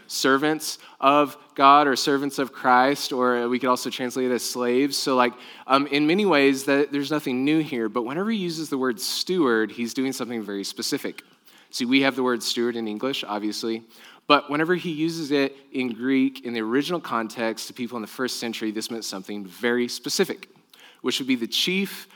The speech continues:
uh, household slave in a Greco-Roman house, okay? So this would be the steward who was in charge of and entrusted with the entire managing of the household, and he was accountable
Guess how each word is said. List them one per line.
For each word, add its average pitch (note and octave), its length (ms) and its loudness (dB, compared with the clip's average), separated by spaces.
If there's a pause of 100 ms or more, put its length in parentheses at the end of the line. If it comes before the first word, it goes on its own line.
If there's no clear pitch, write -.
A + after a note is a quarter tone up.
(200)
uh, B2 460 4
household C3+ 720 0 (140)
slave F#2+ 840 -4
in A2+ 140 -4
a - 20 -2
Greco-Roman A2+ 640 -2
house, - 580 -10
okay? G#2+ 340 -6 (540)
So D3+ 260 4 (160)
this F3+ 180 4
would F#3+ 100 -2
be F3 240 4
the C3 180 0
steward D#3+ 440 4
who D3+ 160 4
was C#3+ 140 2
in C3 120 -2
charge C#3+ 440 2
of C3+ 300 2
and B2 80 -2
entrusted B2+ 540 -2
with B2+ 240 0
the B2+ 100 -2
entire C#3+ 460 2
managing D3 460 0
of E3 140 -4
the D#3+ 60 -12
household, A2 640 0
and A#2 100 -4
he C3 120 -6
was B2+ 100 -4
accountable B2+ 640 0